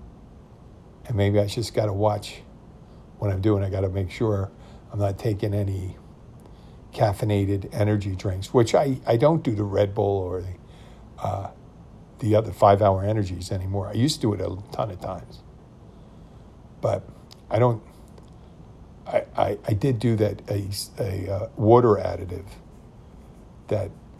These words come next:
a Mio that had little caffeine and vitamins into it. And, uh, I, I don't know. I asked them if that could have contributed, and they didn't say anything about that either. But who knows? So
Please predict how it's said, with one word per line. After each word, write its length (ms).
a 80
Mio 500
that 180
had 300
little 160
caffeine 560
and 100
vitamins 560
into 320
it. 120
And, 340
uh, 180
I, 240
I 160
don't 280
know. 80
I 200
asked 300
them 140
if 120
that 180
could 120
have 80
contributed, 600
and 140
they 100
didn't 160
say 160
anything 340
about 280
that 200
either. 260
But 200
who 140
knows? 500
So 420